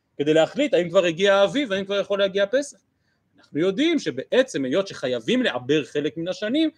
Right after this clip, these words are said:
אז השתמשו בעיבור השנה ככלי לפתור גם בעיות נוספות ולפתור גם צרות נוספות, ולא ניכנס עכשיו לשאלה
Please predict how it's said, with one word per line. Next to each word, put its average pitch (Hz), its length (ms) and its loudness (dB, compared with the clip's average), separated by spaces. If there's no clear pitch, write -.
אז 147 80 -4
השתמשו 165 480 -2
בעיבור 202 380 0
השנה 294 320 -2
ככלי 277 420 -4
לפתור 240 500 2
גם 196 180 2
בעיות 160 300 2
נוספות 185 440 -2
ולפתור 156 380 -4
גם 156 140 -2
צרות 143 280 -4
נוספות, 180 400 -6
ולא 180 120 -2
ניכנס 170 240 -6
עכשיו 160 220 -8
לשאלה 151 480 -2